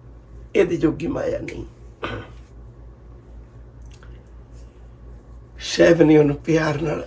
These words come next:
ਆਪਣੀ ਗਲਵੱਕੜੀ 'ਚ ਲਿਆ, ਚਿਹਰੇ ਤੇ ਡੁੱਲੇ ਹੋਏ ਅਥਰੂਆਂ ਨੂੰ ਪੂੰਝਿਆ। ਕਹਿਣ ਲੱਗੇ, "ਭਲਿਆ,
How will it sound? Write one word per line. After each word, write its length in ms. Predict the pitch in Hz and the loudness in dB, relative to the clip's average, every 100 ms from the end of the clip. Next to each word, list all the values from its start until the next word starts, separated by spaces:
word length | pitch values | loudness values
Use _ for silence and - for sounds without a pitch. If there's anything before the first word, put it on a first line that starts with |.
| - | -6
ਆਪਣੀ 300 | 147 - 151 | -6 -2 -2
ਗਲਵੱਕੜੀ 600 | 131 143 139 131 - 123 | -2 -4 -6 -10 -10 -10
'ਚ 140 | 113 120 | -12 -14
ਲਿਆ, 280 | - - - - - - - - - - - - - - - - - - - - - - - - - - | -16 -20 -20 -20 -20 -20 -20 -20 -20 -20 -20 -20 -20 -20 -20 -20 -20 -20 -20 -20 -20 -20 -20 -20 -14 0
ਚਿਹਰੇ 340 | 196 202 208 | 4 6 4
ਤੇ 200 | - 175 | 4 4
ਡੁੱਲੇ 440 | 131 165 170 196 | 4 2 2 0
ਹੋਏ 240 | 170 156 - | 2 2 0
ਅਥਰੂਆਂ 420 | - - 160 156 147 | -4 -4 -2 0 -2
ਨੂੰ 120 | 143 | -4
ਪੂੰਝਿਆ। 540 | - 175 160 143 - - - - - - - - - - - - - - - - - - - - - - - - - - - - | -4 -2 -2 -6 -14 -20 -20 -20 -20 -20 -20 -20 -20 -20 -20 -20 -20 -20 -20 -20 -20 -20 -20 -20 -20 -20 -20 -20 -20 -20 -6 8
ਕਹਿਣ 220 | 170 170 | 10 10
ਲੱਗੇ, 240 | 151 160 | 8 4
"ਭਲਿਆ, 540 | 151 160 127 131 - | 2 -2 -2 -4 -6